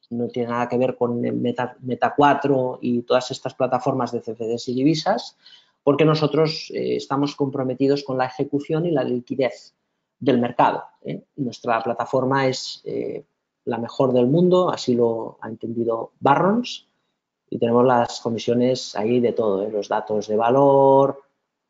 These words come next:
eh, tienes el, el Bloomberg, eh, los datos fundamentales, un operador de opciones,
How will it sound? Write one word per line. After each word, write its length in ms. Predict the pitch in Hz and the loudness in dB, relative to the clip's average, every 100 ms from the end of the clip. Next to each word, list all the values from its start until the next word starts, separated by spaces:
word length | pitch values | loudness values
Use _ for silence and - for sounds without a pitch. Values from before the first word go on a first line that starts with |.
| _ | _
eh, 480 | - 107 107 101 98 95 95 98 - _ _ _ _ _ - - | -8 -2 0 0 -2 -6 -10 -16 -20 _ _ _ _ _ -20 -6
tienes 360 | 110 104 95 | -4 -4 -4
el, 320 | 104 101 101 104 | -2 0 0 -2
el 140 | 98 | -2
Bloomberg, 760 | 110 147 139 131 135 139 135 - | 4 6 6 6 6 6 2 -2
eh, 120 | 110 | -4
los 240 | 110 107 - | -2 -4 -4
datos 400 | 110 - 104 - | -4 -4 -8 -8
fundamentales, 1160 | 107 104 113 131 143 139 131 131 135 135 - | -8 -6 -4 -2 2 4 6 4 4 0 -6
un 200 | 117 110 | -16 -16
operador 420 | 113 113 110 110 | -8 -4 -4 -4
de 100 | 107 | -8
opciones, 880 | 113 - - 143 131 127 127 123 - | -12 -10 2 2 2 -2 -4 -6 -18